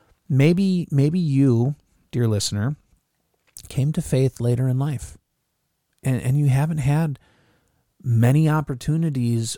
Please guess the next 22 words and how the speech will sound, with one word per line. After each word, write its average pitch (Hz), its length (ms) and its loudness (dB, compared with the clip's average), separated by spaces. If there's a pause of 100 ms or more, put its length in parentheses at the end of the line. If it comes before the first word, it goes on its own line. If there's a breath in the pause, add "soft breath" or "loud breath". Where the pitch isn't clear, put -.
or 117 300 0
you 120 180 2
haven't 120 220 0
perceived 151 540 -2
many 117 240 0
opportunities 110 840 -4
to, 120 340 -2
to - 240 -4
live 131 580 0
in 127 140 2
embracing 117 800 0 (880 soft breath)
this 131 220 0
life 123 280 0
of 131 100 -6
sanctification 117 800 -6
that 101 140 -4
God 113 180 -2
has 110 140 -2
given 113 260 -4
to - 120 -8
you, 92 100 -6
right? 90 320 -6